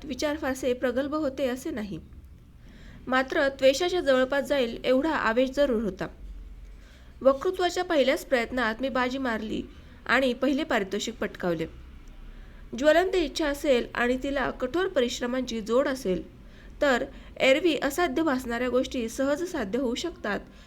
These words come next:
याची मला आलेली ती पहिली प्रचिती. परिस्थितीशी झगडून पुढे येण्याचा प्रयत्न करणाऱ्या कोणत्याही व्यक्तीला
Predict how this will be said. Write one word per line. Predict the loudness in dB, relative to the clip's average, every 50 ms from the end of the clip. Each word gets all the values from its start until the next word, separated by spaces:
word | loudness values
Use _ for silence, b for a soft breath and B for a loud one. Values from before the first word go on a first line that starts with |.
| B B 0
याची | 0 0 2 0 -2
मला | -2 0 0 0 0
आलेली | 0 2 2 2 2 2 0 -2 -2
ती | -4 -6 -4
पहिली | -2 0 0 0 0 -2
प्रचिती. | -2 -2 -4 -2 -4 -10 -10 -10 -12 -12 -14 -18 -20 -20 -20 -18 -20 -20 -20 -20 -20 -20 -18 -18 B B B B B B B B B B B B B B -2 2
परिस्थितीशी | 2 4 4 2 2 0 0 0 0 0 0 0 0 0
झगडून | 2 0 0 2 0 -2 -2 -2
पुढे | 0 2 4 4
येण्याचा | 4 4 2 -2 -4 -2 -2 -2 -2 -4
प्रयत्न | -4 -2 -2 -2 -2 -4 -6 -6
करणाऱ्या | -4 -2 -2 -2 -2 -2 -2 -2 -4 -4 -6 B B B B B B B 0
कोणत्याही | 4 4 4 4 2 0 0 0 0 0
व्यक्तीला | 0 0 -2 -2 -6 -8 -8 -6 -4 -4 -6